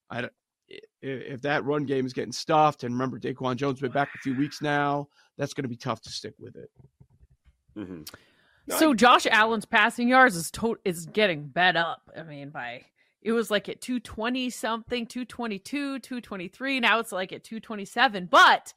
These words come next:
Speaker 3: if it is gonna be like that Patriots game where he had three oh five a couple years ago, three hundred plus is five to one.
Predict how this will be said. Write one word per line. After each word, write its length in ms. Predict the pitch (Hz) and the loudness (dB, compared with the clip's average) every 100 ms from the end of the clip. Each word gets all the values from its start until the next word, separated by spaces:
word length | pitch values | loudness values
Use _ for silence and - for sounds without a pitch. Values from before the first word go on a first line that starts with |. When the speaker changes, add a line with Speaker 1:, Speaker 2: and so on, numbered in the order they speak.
| _ _ - | _ _ -12
Speaker 3:
if 120 | 214 233 | -8 -2
it 80 | 349 | -2
is 160 | 359 | -2
gonna 180 | 311 294 | -2 -6
be 200 | 226 233 | -4 -2
like 180 | 233 220 | 0 0
that 220 | 190 175 | -2 -4
Patriots 580 | 240 247 - 220 220 202 | -6 -8 -8 -6 -6 -4
game 200 | 214 208 | -6 -6
where 120 | 196 | -6
he 60 | 190 | -4
had 180 | 175 - | -4 -4
three 240 | - 226 | -4 -2
oh 120 | 196 | -2
five 340 | - 202 214 185 | 0 2 2 2
a 40 | |
couple 260 | - 202 165 | -6 -8 -6
years 380 | 160 226 269 208 | 0 2 2 -2
ago, 480 | 185 175 165 175 - _ _ _ - | -2 2 4 2 -2 _ _ _ -6
three 200 | 269 427 | 2 4
hundred 260 | 480 415 - | 4 2 0
plus 380 | 330 359 - 294 | 4 4 4 -6
is 140 | - - | -6 4
five 460 | 220 277 320 - - | 8 8 6 0 -4
to 100 | 240 | -4
one. 760 | 165 185 240 190 117 - | -2 0 2 2 -2 -10